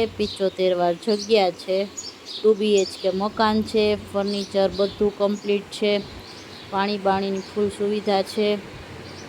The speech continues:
અને આખા મકાનનો વીડિયો તમે જુઓ.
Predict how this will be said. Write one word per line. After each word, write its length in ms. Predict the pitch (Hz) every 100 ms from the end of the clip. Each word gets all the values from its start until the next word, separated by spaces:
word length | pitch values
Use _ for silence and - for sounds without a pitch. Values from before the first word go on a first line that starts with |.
| - - - -
અને 200 | 180 180 180 - -
આખા 400 | - 214 - 220
મકાનનો 540 | 208 202 - 202 202 196
વીડિયો 320 | 190 196 196
તમે 280 | 190 190 190
જુઓ. 420 | 185 214 190 185